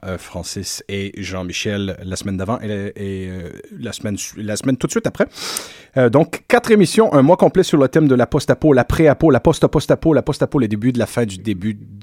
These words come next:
du restant de la fin. Donc, entre les deux triomphes de Mad Max, le premier et le tout dernier au cinéma. La post-apo,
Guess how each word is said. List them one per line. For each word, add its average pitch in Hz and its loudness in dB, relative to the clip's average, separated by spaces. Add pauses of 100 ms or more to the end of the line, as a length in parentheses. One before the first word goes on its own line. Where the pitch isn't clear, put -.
du 98 -10
restant 113 -4
de 92 -4
la 87 -6
fin. - -4 (420)
Donc, 226 4
entre 277 4
les 220 4
deux 294 4
triomphes 240 4
de 131 4
Mad 120 4
Max, 104 -2 (280)
le 90 -8
premier 117 0 (380)
et 101 -2
le 98 -6
tout - -8
dernier 95 -2
au 98 -12
cinéma. 85 -12 (720)
La 95 -6
post-apo, 214 2